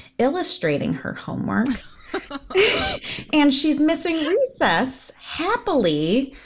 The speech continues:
just sitting there working away on this worksheet for far, far too long. And my mom said, "Well, you, you have met my daughter. That is her." <laughs> She will miss recess to make sure she does it as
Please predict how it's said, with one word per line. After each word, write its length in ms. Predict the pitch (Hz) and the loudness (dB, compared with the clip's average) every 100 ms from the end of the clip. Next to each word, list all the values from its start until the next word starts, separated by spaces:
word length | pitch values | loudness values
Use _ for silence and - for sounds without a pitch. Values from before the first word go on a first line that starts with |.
| - - - | -20 -20 -2
just 300 | 233 180 - | -2 -2 -10
sitting 460 | - - 285 311 | -10 -2 0 4
there 180 | 254 247 | 4 4
working 340 | 226 214 214 | 2 0 2
away 300 | 240 226 247 | 0 2 4
on 140 | 285 208 | 4 4
this 200 | 196 - | 2 0
worksheet 600 | 247 285 - 175 156 - | -4 -2 -4 -4 -6 -6
for 400 | 165 165 - - - | -2 -2 -4 -16 -18
far, 220 | - 254 254 | -6 -4 -4
far 320 | - 392 523 | -2 0 0
too 220 | - 240 | 0 0
long. 500 | 269 453 349 - 202 - - - - - _ - | 0 0 0 -2 -4 -10 -20 -20 -20 -20 _ -4
And 80 | |
my 120 | 170 156 | -2 0
mom 260 | 151 156 | 0 -2
said, 240 | 160 - - | -4 -4 0
"Well, 120 | 90 | 0
you, 480 | 180 170 175 185 - _ - | 2 2 2 0 -4 _ 0
you 180 | 220 | 2
have 320 | 226 226 214 226 | 2 0 -2 -2
met 180 | 226 | 0
my 140 | 240 247 | 0 0
daughter. 580 | 247 330 220 185 202 214 | 0 -2 -2 0 -2 -2
That 260 | 202 214 240 | 0 2 2
is 220 | 240 220 | 0 -2
her." 480 | 226 247 233 185 240 | -4 2 4 4 4
<laughs> 100 | 349 - - - - - 427 - 466 - - 494 - 784 | 2 0 -4 -6 -8 -8 -10 -8 -12 -12 -14 -16 -14 -8
She 280 | - 254 320 | -2 2 4
will 160 | 370 | 4
miss 300 | 269 294 302 | 4 4 2
recess 720 | 285 302 359 - 202 196 202 - | 0 0 0 0 0 0 -2 -2
to 120 | 277 | 0
make 220 | 233 226 | 2 0
sure 220 | 226 247 | -2 -4
she 240 | 226 - 240 | -2 -2 0
does 260 | 208 208 | 0 2
it 120 | 208 190 | 2 0
as 500 | - 226 240 226 - | 0 0 0 -2 -10